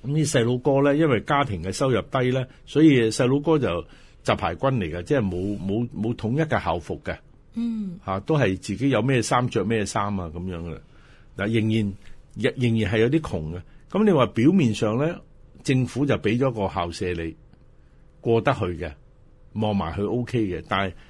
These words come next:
Speaker 1: 實際上呢，就好多嘢都爛咗，又冇得整啊，好似嗰啲操場啊，嗰啲運動用嘅器皿啊，誒，工具啊，冚唪唥爛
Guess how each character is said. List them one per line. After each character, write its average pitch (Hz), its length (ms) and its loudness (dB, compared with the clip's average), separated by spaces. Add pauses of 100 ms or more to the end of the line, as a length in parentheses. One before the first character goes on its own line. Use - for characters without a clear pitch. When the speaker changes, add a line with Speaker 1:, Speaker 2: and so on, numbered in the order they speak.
(240)
Speaker 1:
實 - 200 -2
際 117 180 2
上 104 220 -2
呢， 139 100 -2
就 117 120 0
好 95 160 -4
多 131 140 0
嘢 110 120 2
都 123 120 -2
爛 92 280 0
咗， 98 140 0
又 101 120 0
冇 90 120 -4
得 104 100 -2
整 82 300 -8
啊， 85 320 -10
好 92 120 -6
似 98 220 -4
嗰 110 100 -2
啲 120 280 -2
操 - 160 -8
場 64 180 -10
啊， 90 260 -6 (400)
嗰 107 100 -2
啲 139 140 4
運 92 320 0
動 90 240 -6
用 87 220 -6
嘅 92 200 -4
器 92 220 -2
皿 90 340 -6
啊， 90 240 -6 (420)
誒， - 120 -8
工 139 260 4
具 90 260 -2
啊， 90 160 -4
冚 90 40 -4
唪 85 60 -4
唥 85 180 -4
爛 80 280 -4